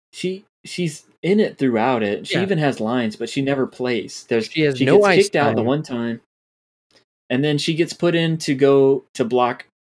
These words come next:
Speaker 1: one shot in the
Speaker 2: The
Speaker 1: penalty.
Speaker 2: game-winning shot in the
Speaker 1: Yeah.
Speaker 2: penalty. Not
Speaker 1: So
Speaker 2: even like, "Okay, the penalty shootout's going on. Go, Goldberg,
Speaker 1: Mm-hmm.
Speaker 2: you're out. I'm gonna put Julie in 'cause she's better." She gets one shot block in the whole season.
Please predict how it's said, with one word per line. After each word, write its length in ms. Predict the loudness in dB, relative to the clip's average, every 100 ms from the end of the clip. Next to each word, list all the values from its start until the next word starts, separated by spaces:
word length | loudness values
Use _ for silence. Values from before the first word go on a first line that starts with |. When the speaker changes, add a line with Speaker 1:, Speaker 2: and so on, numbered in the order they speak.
| _ -8
Speaker 1:
one 260 | -2 -2
shot 380 | -2 -2 -2 -2
in 180 | -2 0
the 360 | 0 0 -4 -8
Speaker 2:
The 40 | -8
Speaker 1:
penalty. 420 | -4 -2 -2 -4 -2
Speaker 2:
game-winning 1120 | 0 2 0 -2 -10 _ _ -8 -4 -4 -4
shot 480 | -4 -4 -2 -6 -12 _ _ _
in 160 | -4 -2
the 60 | -2
Speaker 1:
Yeah. 80 |
Speaker 2:
penalty. 440 | -2 -2 -4 -6 -10 _
Not 220 | -4 0
Speaker 1:
So 80 | 0
Speaker 2:
even 200 | 0 -2
like, 320 | -2 -6 -8 -18 _ _ _ _ _ _ _ _ _ _ _ _
"Okay, 300 | -4 0 0
the 100 | 0
penalty 340 | -4 -4 -4 -8
shootout's 440 | -8 -6 -6 -8
going 200 | -10 -8
on. 240 | -8 -10 -12
Go, 240 | -6 -4 -4 -8
Goldberg, 380 | -6 -2 -4
Speaker 1:
Mm-hmm. 80 | -2
Speaker 2:
you're 180 | -4 -4
out. 220 | -6 -8 _ -14
I'm 100 | -10
gonna 120 | -8
put 160 | -8 -6
Julie 260 | -6 -6
in 100 | -6
'cause 120 | -10
she's 140 | -14 -12
better." 340 | -8 -8 -10 _ _ _ _ _ -20
She 200 | -10 -2
gets 220 | -2 -2
one 440 | -2 0 0 -4 -8 -6
shot 360 | -2 0 0
block 300 | 0 0 -2
in 80 | -4
the 80 | -4
whole 160 | -4
season. 480 | -4 -4 -4 -6 -10